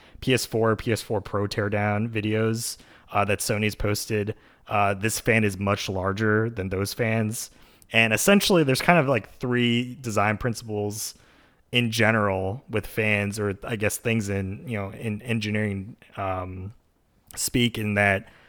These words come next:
you know, you can have it powerful, small, or quiet. And you can only pick two of the three.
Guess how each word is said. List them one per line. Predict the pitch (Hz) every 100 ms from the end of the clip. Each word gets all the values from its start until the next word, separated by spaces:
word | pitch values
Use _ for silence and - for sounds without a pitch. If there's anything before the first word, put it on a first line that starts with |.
| _ _ -
you | 107
know, | 95 -
you | 117 107
can | 107
have | 123 117 117
it | 107
powerful, | - 156 185 - 208 202
small, | 196 - 131 123 127 127 131 - _ _ _ -
or | 113 110 107
quiet. | - 110 92 - - _ _ _ _ _ -
And | 120 113 110 107 107
you |
can | 120 143
only | 143
pick | 123 120
two | - 120
of |
the | 101
three. | - 92 - 135